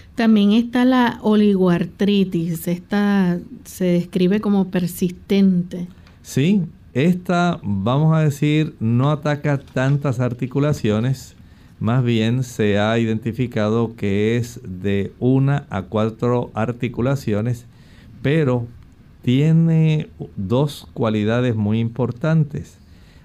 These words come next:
Speaker 2: Una es que ataca por lo regular a las muñecas o las rodillas, o sea, dos áreas que son básicas, ¿verdad? Para
Speaker 1: Ujú.
Speaker 2: que cualquier persona pueda tener una vida lo más,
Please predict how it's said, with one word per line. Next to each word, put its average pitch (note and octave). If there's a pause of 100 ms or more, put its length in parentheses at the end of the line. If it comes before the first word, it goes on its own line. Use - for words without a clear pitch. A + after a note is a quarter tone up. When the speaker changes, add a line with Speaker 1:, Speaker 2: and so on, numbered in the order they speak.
(100)
Speaker 2:
Una E3 (280)
es C#3+
que C3+
ataca B2 (120)
por D#3+
lo C3+
regular C3 (200)
a G#2+
las A#2+ (160)
muñecas A#2 (100)
o G2
las G2+
rodillas, A#2+
o G#2+
sea, A2
dos G2
áreas D3
que A#2
son A#2 (480)
básicas, G#2
¿verdad? F#2
Para G2
Speaker 1:
Ujú. - (180)
Speaker 2:
que G2+
cualquier F#2
persona A#2
pueda F#2+
tener G2+
una G2
vida G2
lo F2+
más, A#2